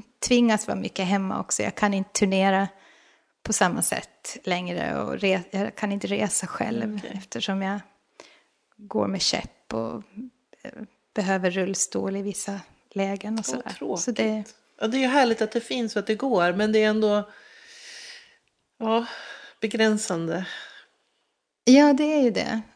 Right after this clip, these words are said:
Speaker 1: Ehm, sen, eh,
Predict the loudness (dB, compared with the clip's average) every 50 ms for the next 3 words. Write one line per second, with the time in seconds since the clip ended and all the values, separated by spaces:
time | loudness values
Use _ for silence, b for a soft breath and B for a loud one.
0 | -8 _ 0 0 2 0 0 -2 -4 -6 -6 -8 -12 _ _ _ _ _ _ _
1 | _ _ _ _ _ _ _ _ _ _ _ _ _ _ _ _ _ -10 0 2
2 | 2 4 4 2 0 -4 -8